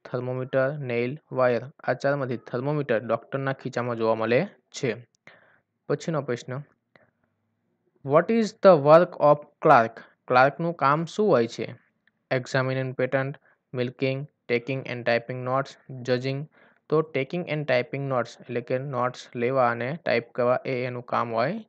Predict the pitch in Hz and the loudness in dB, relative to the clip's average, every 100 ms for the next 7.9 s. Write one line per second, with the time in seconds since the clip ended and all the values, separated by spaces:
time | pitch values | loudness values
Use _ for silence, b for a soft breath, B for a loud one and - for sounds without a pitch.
0 | _ - 127 110 123 _ _ _ _ _ | _ -6 -4 -4 -10 _ _ _ _ _
1 | _ _ - 143 160 135 127 131 127 156 | _ _ -6 -4 -4 -4 -6 -6 -10 -12
2 | _ _ _ _ - b b b b _ | _ _ _ _ -20 b b b b _
3 | 196 226 147 143 175 175 - - 170 160 | 4 4 6 6 6 4 -4 0 0 2
4 | 143 156 156 - 143 143 147 127 - - | 2 2 2 2 2 4 4 4 2 -12
5 | _ _ 123 123 - 135 160 147 131 131 | _ _ -4 -4 2 4 4 0 -4 -4
6 | 139 - 147 139 120 120 117 120 190 - | -6 -2 -2 0 -2 -2 -2 -2 -4 -10
7 | 123 120 135 - 143 147 - 110 | -12 -10 -14 -8 -4 -2 -4 -10